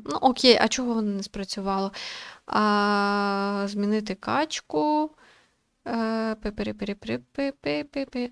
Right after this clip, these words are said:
щоб зупинити появу качки. Навіщо? Навіщо таке робити? Ми тут, ми тут для чого зібрались? З вашої точки зору.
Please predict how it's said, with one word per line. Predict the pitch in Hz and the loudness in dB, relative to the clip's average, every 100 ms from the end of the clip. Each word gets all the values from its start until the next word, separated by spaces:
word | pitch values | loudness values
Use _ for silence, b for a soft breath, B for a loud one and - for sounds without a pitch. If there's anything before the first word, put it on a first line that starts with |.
| - | -8
щоб | - 202 | -8 -6
зупинити | 202 202 202 220 240 226 | -4 -4 -2 -4 -4 -6
появу | 220 214 202 196 214 208 202 | -6 -6 -4 -2 -2 -2 -6
качки. | 202 185 185 - - 269 320 320 _ _ _ _ _ _ _ - | -6 -4 -4 -6 -10 -6 -8 -8 _ _ _ _ _ _ _ -4
Навіщо? | 185 185 190 - - - - - - - | -2 0 -2 -6 -8 -12 -20 -20 -20 -6
Навіщо | 220 226 214 - 202 | 0 2 6 6 6
таке | 208 214 | 4 6
робити? | 202 190 185 190 | 6 6 2 6
Ми | 202 | 8
тут, | 214 208 - B B B | 8 4 -2 B B B
ми | 254 | 4
тут | 277 269 | 4 4
для | 285 | 2
чого | 285 269 254 | 2 2 2
зібрались? | 233 202 190 190 202 - - - | 0 0 0 0 -4 -10 -10 -4
З | 214 | 2
вашої | 196 202 - 196 | 4 4 2 -2
точки | 202 - - | -6 -8 -8
зору. | 208 202 202 | -6 -4 -4